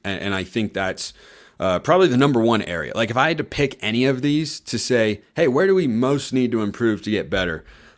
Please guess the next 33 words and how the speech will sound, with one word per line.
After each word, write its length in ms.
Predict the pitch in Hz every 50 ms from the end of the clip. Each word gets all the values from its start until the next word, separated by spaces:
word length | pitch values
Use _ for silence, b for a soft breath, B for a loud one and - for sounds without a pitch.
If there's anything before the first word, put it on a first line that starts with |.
| B -
Um, 440 | 85 85 78 78 78 73 67 60 -
you 100 | - 98
know, 100 | 101 95
hundred 280 | 92 127 165 180 175 160
twelve 260 | - 160 160 139 135
yards 300 | 135 135 131 127 117 107
on 120 | 113 104 98
three 220 | - 120 127 120
and 60 | 117
a 40 | 113
half 180 | 110 104 - 113
yards 240 | 113 107 98 87
of 60 | 92 -
carry 300 | - 107 101 98 90 87
is 120 | 85 92
not 240 | 107 113 101 - -
great. 340 | 98 98 95 98 98 - b b b b b b b
Uh, 240 | 78 90 90 90 90
seven 340 | - - - 131 139 151 147
and 80 | 123
twelve 240 | - 127 131 139 127
on 140 | 127 120 113
third 260 | - - 127 123 120
down, 240 | 120 117 117 113 110
one 160 | 113 113 113
oh 60 | 110
two 240 | 104 - - 117 113
on 120 | 110 104
fourth, 380 | 95 - 113 113 107 98 - -
not 220 | 104 110 110 -
great, 380 | - 110 107 107 104 92 - -
but 180 | 107 104 101 -
also, 560 | 104 101 107 104 - 107 104 101 98 95 92